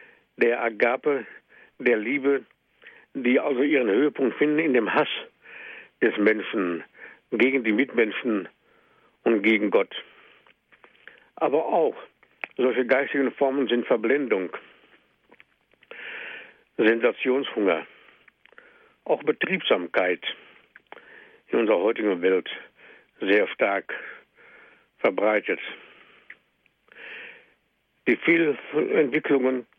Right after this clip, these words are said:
der Veneratio, der Verehrung, das wäre Eitelkeit, wäre das dann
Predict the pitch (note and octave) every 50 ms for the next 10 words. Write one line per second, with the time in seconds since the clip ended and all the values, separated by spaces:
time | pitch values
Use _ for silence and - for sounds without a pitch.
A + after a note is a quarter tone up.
0 | - - - - - - - _ _ _ - B2 A#2 G2+ F#2 F#2+ B2 C3+ C#3+ C#3
1 | B2 A#2 A#2+ A#2 G#2+ - - C#3 B2 G#2+ A2 A2 G#2 - - - - - - E3
2 | D#3 B2+ A2 G#2 G2+ - - - - _ _ _ _ _ _ _ _ _ - -
3 | - - - - _ _ _ _ _ _ _ - A2+ G2+ F#2 G2+ G2+ G2 A2 B2
4 | - C#3 D3+ D3 - C#3 A#2+ - - C3 G#2+ G2 F#2+ - - - - - - -
5 | - - - - - - - - - _ _ _ _ _ _ _ _ - - -
6 | - - - - _ _ _ _ _ _ _ _ _ _ _ _ _ _ _ _
7 | _ _ _ _ _ _ _ _ _ _ _ G#2+ G#2+ G2 G2 G2+ F#2 F#2+ F2+ -
8 | - G#2+ F#2+ F#2 F#2 E2